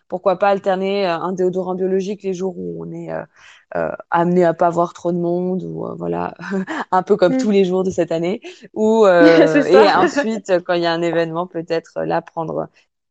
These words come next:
Speaker 1: un produit un peu plus costaud. Pourquoi pas ? Euh, alors,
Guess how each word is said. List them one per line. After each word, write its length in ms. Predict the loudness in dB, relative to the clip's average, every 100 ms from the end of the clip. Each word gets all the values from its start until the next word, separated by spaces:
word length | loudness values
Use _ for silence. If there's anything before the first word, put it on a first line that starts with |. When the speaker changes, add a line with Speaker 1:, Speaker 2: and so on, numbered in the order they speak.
| _ -10
Speaker 1:
un 120 | -10
produit 300 | -4 -2 -2
un 60 | -4
peu 100 | -6
plus 120 | -12
costaud. 640 | -6 -6 -6 -6 -6 -6 -12 _ _ _ _ _ _
Pourquoi 400 | -2 2 0 0
pas ? 140 | -2 -6 _ _ _ -20 -20 _ _ 4
Euh, 380 | 6 6 6 4 6 6
alors, 460 | 6 4 0 -2